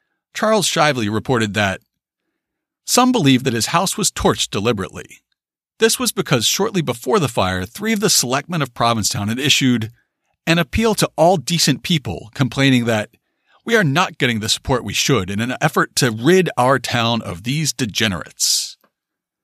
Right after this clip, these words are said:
The appeal concluded with the call, "Let us not permit our town to become a Sodom or Gomorrah." After the fire, Townsend retreated to Beacon Hill,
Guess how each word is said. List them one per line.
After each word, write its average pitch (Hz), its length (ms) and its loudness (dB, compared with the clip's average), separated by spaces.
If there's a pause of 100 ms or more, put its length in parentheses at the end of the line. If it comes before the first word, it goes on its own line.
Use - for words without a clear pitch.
(380)
The - 100 2
appeal 233 240 4
concluded 131 440 2
with 104 140 -4
the 110 80 -2
call, 98 460 0 (560)
"Let 226 160 4
us 196 200 2
not 143 260 0
permit 123 280 2
our 107 140 2
town 92 320 -4
to 87 60 -12
become 127 280 0
a 127 80 0
Sodom 123 420 2 (140)
or 160 180 6
Gomorrah." 90 540 -6 (2500)
After 175 260 0
the 147 100 -2
fire, 95 440 0 (360)
Townsend 220 360 0
retreated 110 380 0
to 107 80 -4
Beacon 85 280 -6
Hill, 95 440 -6